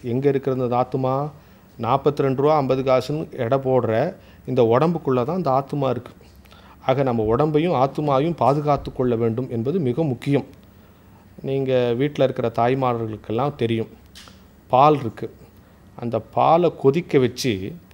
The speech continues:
பயன்படுத்துனீங்கன்னா எத்தனை நாள் கெடாம இருக்கும்? மிஞ்சி போனா ஒரு நாள். ஒரு நாள் தான் பாலுக்கு ஆயுள். அதுல கொஞ்சம் உர ஊத்தி அதை தயிர் ஆக்கிட்டீங்கன்னா அது ஒரு மூணு நாள் இருக்கும்.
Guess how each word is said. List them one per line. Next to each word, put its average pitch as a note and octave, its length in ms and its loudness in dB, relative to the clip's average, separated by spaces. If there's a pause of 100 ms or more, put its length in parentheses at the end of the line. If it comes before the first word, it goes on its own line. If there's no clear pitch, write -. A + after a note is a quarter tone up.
(500)
பயன்படுத்துனீங்கன்னா C#3+ 760 0
எத்தனை D3+ 300 -2
நாள் D#3+ 140 0
கெடாம C3 300 -2
இருக்கும்? C3 360 -6 (320)
மிஞ்சி C#3+ 300 -4
போனா F#3+ 220 -2
ஒரு C#3 220 4
நாள். C3 220 2 (800)
ஒரு C3+ 200 2
நாள் D3 200 2
தான் F#3+ 260 -2
பாலுக்கு C#3+ 400 2
ஆயுள். A#2+ 340 0 (800)
அதுல E3+ 280 2
கொஞ்சம் E3 360 -2
உர E3+ 200 4
ஊத்தி G#3 400 -2
அதை F3+ 220 0
தயிர் G3+ 260 6
ஆக்கிட்டீங்கன்னா D#3+ 640 -2 (800)
அது A#3 220 2
ஒரு G3+ 140 6
மூணு E3+ 280 2
நாள் C#3+ 200 2
இருக்கும். - 300 -10